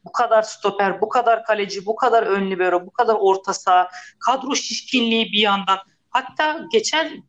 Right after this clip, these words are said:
benim geçen sene bu aklıma geldi. Geçen sezon başında bu aklıma gelmişti. Fenerbahçe takımının yarısına yakını hiç abartmadan söylemek mümkün ki kaleci ve ön liberolardan, orta sahalardan oluşuyordu.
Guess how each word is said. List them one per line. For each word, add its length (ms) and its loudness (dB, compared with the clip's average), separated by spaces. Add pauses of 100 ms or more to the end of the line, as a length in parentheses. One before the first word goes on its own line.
benim 280 2
geçen 340 -2
sene 320 -4
bu 100 4
aklıma 340 -2
geldi. 320 -2
Geçen 260 -2
sezon 380 -8
başında 360 -2
bu 120 2
aklıma 300 -2
gelmişti. 580 -2 (300)
Fenerbahçe 500 0
takımının 460 -4
yarısına 460 0
yakını 440 2
hiç 300 -2 (340)
abartmadan 640 -2 (140)
söylemek 400 0
mümkün 460 -2
ki 280 -6 (380)
kaleci 420 0
ve 140 2
ön 80 2
liberolardan, 800 2
orta 280 0
sahalardan 600 2
oluşuyordu. 500 -4